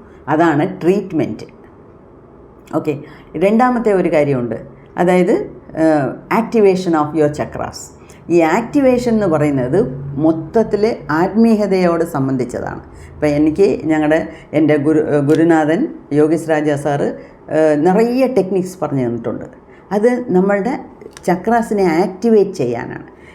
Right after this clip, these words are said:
ഈ ചക്രാസ് ആക്ടിവേഷൻ ചെയ്താൽ മാത്രമേ കുണ്ടലിനിയെ ഉയർത്താനുള്ള ബാക്കി കാര്യങ്ങളൊക്കെ നമുക്ക് പ്രാക്ടീസ് ചെയ്യാൻ പറ്റത്തുള്ളൂ. ഓക്കെ,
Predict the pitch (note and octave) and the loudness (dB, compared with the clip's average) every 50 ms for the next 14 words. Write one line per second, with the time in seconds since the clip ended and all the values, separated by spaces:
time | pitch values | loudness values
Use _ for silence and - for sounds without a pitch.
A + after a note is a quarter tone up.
0 | - - F3 F3+ E3+ - F#3 F3+ F3+ G3+ G#3+ A3+ A3+ A3+ A#3 G#3+ G#3 F#3 F#3+ A3 | -8 -2 0 0 2 2 0 0 0 2 2 2 2 2 0 -2 -2 -2 0 2
1 | G3+ G3 G3 G3 G3+ G3 - F#3 F#3 F3 F3 F3 F#3 F#3 F3+ F3+ E3+ D#3 D3 D3+ | 2 4 2 2 0 -2 -2 0 0 0 2 2 2 4 4 2 2 0 0 2
2 | D#3 F3 F#3 F3+ - F3+ D#3+ D3 C3+ C3 C#3 E3 A3 D4 - - - - - - | 2 2 2 0 0 0 0 0 0 0 0 0 0 -2 -4 -8 -14 -20 -14 -4
3 | - A#3 A#3+ B3 A#3+ C4 C4 B3 A#3+ A3+ A3 A3 G#3+ G#3+ G#3 G#3 E3 E3+ F3 F3 | 0 2 4 4 4 4 4 4 2 2 0 0 0 -2 -2 0 2 2 2 2
4 | F3 F3 - F3 E3 E3 D3+ C3+ C3 C#3+ F#3+ C#4 - - - - - - - F#3 | 0 -2 -2 -2 0 0 -2 -2 -2 -2 -2 -2 -2 -6 -10 -18 -14 -4 0 2
5 | G3+ A3 A3+ - G#3+ F#3 - F3+ D#3 D3 D#3 D3 C3+ B2 A#2 - - G3 G3+ F#3 | 2 2 0 -2 -4 -2 -2 -2 0 0 0 0 0 -2 -4 -4 -4 -4 -2 0
6 | E3 D3+ D#3 G#3+ A3+ - E3+ D#3 D3 D3 - D#3+ D#3 - C#3 A#2+ B2 C#3 F3+ - | -2 0 0 -2 -2 0 -2 -4 -4 -2 -4 -4 -4 -2 -2 -2 -2 -2 -2 -4
7 | - - - - - - - - - - - - - - - - - - - - | -4 -6 -6 -10 -16 -18 -20 -20 -20 -20 -20 -20 -20 -20 -20 -20 -20 -20 -20 -18
8 | - - D#3 D3 F3 | -12 -10 -4 -2 0